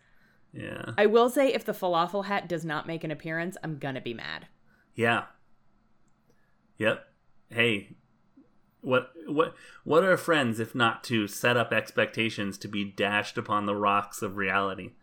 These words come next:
Speaker 2: Mm-hmm.
Speaker 1: And with that, <laughs>
Speaker 2: Yeah, and with that, dear listener, we bid you adieu.
Speaker 1: Yep.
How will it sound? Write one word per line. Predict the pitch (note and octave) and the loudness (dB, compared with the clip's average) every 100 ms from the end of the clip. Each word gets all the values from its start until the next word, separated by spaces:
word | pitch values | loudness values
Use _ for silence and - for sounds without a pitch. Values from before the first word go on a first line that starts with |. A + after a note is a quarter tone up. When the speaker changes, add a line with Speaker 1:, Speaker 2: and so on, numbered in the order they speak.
| _ - | _ -14
Speaker 2:
Mm-hmm. | F#3 D#3 E3 D3+ F#3 - _ _ _ _ - | -10 -8 -8 -8 -10 -12 _ _ _ _ -2
Speaker 1:
And | - C3+ | 0 2
with | D3 - | 0 2
that, | F3 A#2+ - B2 - _ - | 2 2 0 -6 -18 _ -12
<laughs> | D5 - - - - - E4 E5 C#5 | -8 -4 -4 -4 -4 4 6 6 2
Speaker 2:
Yeah, | A3+ C#4+ - | 6 6 6
and | A#3 | 2
with | B3 | 2
that, | C4+ D4 | 2 2
dear | B3 B3 | 0 -2
listener, | A3 G#3 G#3+ G#3 G#3 G3+ _ _ _ _ _ | -2 -4 -6 -4 -4 -6 _ _ _ _ _
we | A3 | -4
bid | F#3 D#3+ D#3+ | -2 -4 -4
you | E3 | -4
adieu. | E3+ C#3+ C3 - - - _ _ - | -4 -6 -8 -14 -20 -20 _ _ -6
Speaker 1:
Yep. | A2+ B2 - | -2 -2 -4